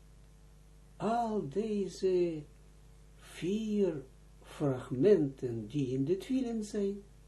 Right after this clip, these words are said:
Regel twee. Ja, falpi, want ondanks het feit Shebet HaParashiot HaRishonot, dat de twee eerste fragmenten uit de Torah,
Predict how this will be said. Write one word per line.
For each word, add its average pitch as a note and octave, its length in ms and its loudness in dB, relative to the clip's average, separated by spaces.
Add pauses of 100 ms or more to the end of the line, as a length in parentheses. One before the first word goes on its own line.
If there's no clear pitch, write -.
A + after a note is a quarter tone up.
(560)
Regel E3 480 -6
twee. D#3 340 -10 (1300)
Ja, C#3 520 -10
falpi, C3+ 880 -6
want A2+ 240 -6
ondanks D3 680 -6
het - 220 -14
feit F#3 540 -2 (1120)
Shebet C3+ 460 0
HaParashiot C3 640 -4
HaRishonot, C3+ 720 0
dat A2 200 -8
de G#2 180 -10
twee F3 460 -2
eerste D#3+ 800 0
fragmenten C#3 800 -2
uit A#2+ 180 -4
de A2+ 120 -10
Torah, A2+ 440 -12